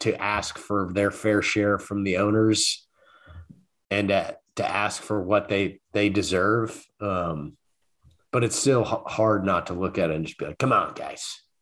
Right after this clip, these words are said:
Come on. Can you just, can you guys just sort this out?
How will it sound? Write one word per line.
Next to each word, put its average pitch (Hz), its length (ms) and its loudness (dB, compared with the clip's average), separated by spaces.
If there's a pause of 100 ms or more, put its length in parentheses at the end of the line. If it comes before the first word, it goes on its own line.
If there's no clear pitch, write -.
(460)
Come 98 100 -6
on. - 200 -8
Can 107 120 -2
you 127 160 4
just, 170 380 0
can 143 140 2
you 180 80 4
guys 196 260 4
just 165 260 -4
sort 151 220 4
this 139 200 -4
out? 135 280 0